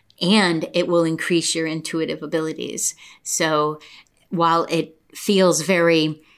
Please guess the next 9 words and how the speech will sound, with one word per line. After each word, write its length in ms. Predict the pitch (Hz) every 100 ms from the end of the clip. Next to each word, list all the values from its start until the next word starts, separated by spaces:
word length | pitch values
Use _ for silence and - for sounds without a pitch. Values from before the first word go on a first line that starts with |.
| _ _ _ -
productivity 580 | 190 175 175 160 180 226
based 480 | 254 302 - -
in 240 | - 202 190
what 140 | 185
I've 120 | 170
been 120 | 175 170
talking 380 | 165 170 226
about, 340 | 233 247 262 254 - - - _ -
truthfully, 800 | - 208 - 220 247 254 254